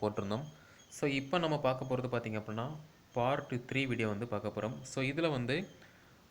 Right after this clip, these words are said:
நூத்தி ஓராவது வினாவிலிருந்து நூத்தி ஐம்பது வினா வரை இந்த வீடியோ பதிவின் மூலமா நம்ம பார்க்க போறோம். So, நீங்க ஒண்ணுல இருந்து நூறு வினாக்கள்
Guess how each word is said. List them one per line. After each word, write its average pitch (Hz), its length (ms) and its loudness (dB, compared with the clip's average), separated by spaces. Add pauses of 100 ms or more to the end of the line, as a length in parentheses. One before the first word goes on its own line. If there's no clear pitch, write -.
(120)
நூத்தி 156 380 2
ஓராவது 139 320 4
வினாவிலிருந்து 113 500 2 (320)
நூத்தி 143 340 -2 (120)
ஐம்பது 127 320 0
வினா 110 180 0
வரை 104 160 0 (220)
இந்த 117 120 2 (140)
வீடியோ 117 260 2
பதிவின் 101 320 -2
மூலமா 98 240 -2 (220)
நம்ம 104 220 -2
பார்க்க 95 220 -2
போறோம். 90 160 -4 (280)
So, 113 100 0 (140)
நீங்க 156 200 2 (800)
ஒண்ணுல 151 240 4
இருந்து 127 280 2 (320)
நூறு 131 240 0
வினாக்கள் 117 380 0